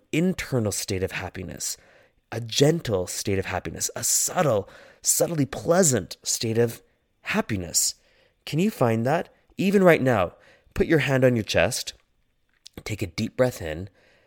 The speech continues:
and drop your awareness lower than your mind, out of your consciousness, and deeper within you. And can you just, within the depths of what you really are, find,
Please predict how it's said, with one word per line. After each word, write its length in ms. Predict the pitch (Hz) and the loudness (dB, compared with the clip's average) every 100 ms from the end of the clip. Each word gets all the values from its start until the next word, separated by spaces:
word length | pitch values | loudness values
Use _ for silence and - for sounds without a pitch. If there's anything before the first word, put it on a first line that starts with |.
| _ _ _ _ _ _ _ - | _ _ _ _ _ _ _ -2
and 220 | 127 117 | -2 -2
drop 440 | 117 151 165 107 - - - | 2 2 2 -2 -10 -18 -4
your 160 | 120 | 2
awareness 600 | 120 110 117 95 85 - - _ _ _ _ _ _ - | 4 6 2 2 -2 -2 -6 _ _ _ _ _ _ -4
lower 420 | 110 131 156 160 | 4 8 8 8
than 200 | 143 135 | 6 4
your 100 | 131 | 4
mind, 460 | 104 87 82 87 - - | 2 0 -2 -6 -12 -4
out 200 | 135 156 | 0 2
of 120 | 139 | 2
your 120 | 131 | 0
consciousness, 760 | 117 - 95 - - 92 90 - _ _ _ _ - | -2 -4 -4 -4 -6 -4 -6 -6 _ _ _ _ -10
and 220 | 113 107 - | -8 -8 -4
deeper 320 | 151 143 139 | -4 0 2
within 400 | 117 - 98 87 | 0 0 -6 -6
you. 220 | 82 - _ _ _ _ _ _ | -10 -16 _ _ _ _ _ _
And 220 | - 117 | -14 -12
can 180 | - 127 | -10 -8
you 60 | 127 | -8
just, 400 | 117 120 - - _ _ _ - | -6 -4 -6 -8 _ _ _ -4
within 480 | 123 - 139 151 | -4 -4 -2 0
the 100 | 156 | 0
depths 540 | 113 101 135 - - - | -2 -4 -6 -6 -4 -2
of 220 | 104 95 | -2 -2
what 180 | 110 - | -4 -2
you 140 | 110 | -4
really 340 | 104 101 98 92 | -4 -2 -2 -2
are, 380 | 85 85 - _ _ _ _ _ _ _ _ | -4 -8 -12 _ _ _ _ _ _ _ _
find, 680 | - - 139 139 127 110 101 | -18 -12 -6 -2 -2 -4 -8